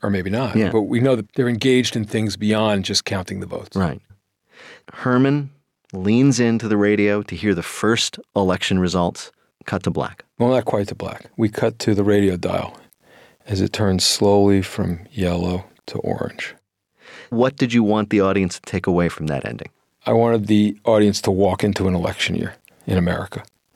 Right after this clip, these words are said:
Speaker 1: Maybe the most important election year in quite a long time.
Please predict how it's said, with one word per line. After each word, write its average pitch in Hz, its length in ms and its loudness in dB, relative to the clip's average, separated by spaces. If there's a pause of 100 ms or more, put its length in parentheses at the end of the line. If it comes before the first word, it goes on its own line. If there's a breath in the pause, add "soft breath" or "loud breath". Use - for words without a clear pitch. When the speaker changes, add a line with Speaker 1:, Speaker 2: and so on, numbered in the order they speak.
(600 soft breath)
Speaker 1:
Maybe 98 300 2
the 104 60 4
most 113 240 2
important 127 380 0
election 95 380 0
year 92 220 -4 (240)
in 104 120 -6
quite 101 280 0
a 98 40 2
long 95 200 0
time. 95 340 -4